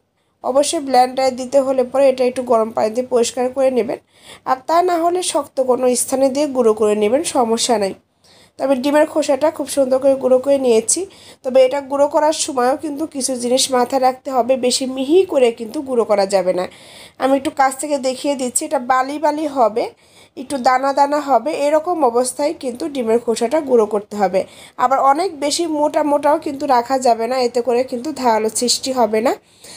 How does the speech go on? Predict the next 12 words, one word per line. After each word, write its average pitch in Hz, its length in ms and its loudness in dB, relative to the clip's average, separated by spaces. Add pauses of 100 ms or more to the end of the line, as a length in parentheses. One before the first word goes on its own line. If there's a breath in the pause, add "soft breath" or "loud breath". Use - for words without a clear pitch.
(140 loud breath)
আমি 285 300 0
ঠিক 330 200 -2
যেভাবে 277 420 2
করেছি, 254 460 2
দেখিয়েছি, 262 720 -2 (380 loud breath)
ঠিক 247 160 -8
সেইভাবেই 277 680 2
কিন্তু 254 380 -4
গুঁড়ো 233 260 0
করে 208 160 -2
নিতে 196 260 -4
হবে। 196 260 0